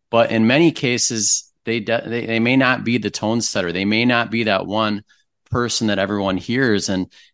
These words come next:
and differentiating and knowing if you have captains, great, but knowing the difference between captains and leaders and, and kind of working with both of them, I think is really important as a coach.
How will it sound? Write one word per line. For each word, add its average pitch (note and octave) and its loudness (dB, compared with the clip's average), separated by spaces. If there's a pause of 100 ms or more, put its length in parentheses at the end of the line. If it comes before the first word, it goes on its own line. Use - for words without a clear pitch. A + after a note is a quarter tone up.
and A2+ 2
differentiating C#3+ 4
and G#2 2
knowing B2+ 2 (140)
if G#2+ -8
you A2+ -2
have A#2 -2
captains, C3 0
great, A2+ -2
but G2+ -4
knowing A2+ 0
the A#2+ 2
difference A#2+ -2
between A2 -2
captains A2+ 0
and A2 4
leaders A2 2
and, G2+ 0 (520)
and G#2 0 (180)
kind C3 2
of G#2+ 0 (520)
working D#3+ 4
with G#2 0
both B2+ 0
of A2 -6
them, G2+ -2
I G2+ 0
think A2+ -4
is G#2+ -6
really A#2+ 0
important A2+ -2
as F#2+ -4
a F#2+ -6
coach. - -2